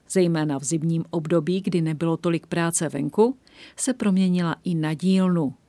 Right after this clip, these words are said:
Probíhala zde výroba a opravy menších předmětů potřebných pro domácnost a zpracovávaly se zemědělské produkty.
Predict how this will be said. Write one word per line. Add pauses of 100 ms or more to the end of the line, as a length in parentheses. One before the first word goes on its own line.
(540)
Probíhala
zde
výroba
a
opravy
menších
předmětů
potřebných
pro
domácnost (100)
a
zpracovávaly
se
zemědělské
produkty.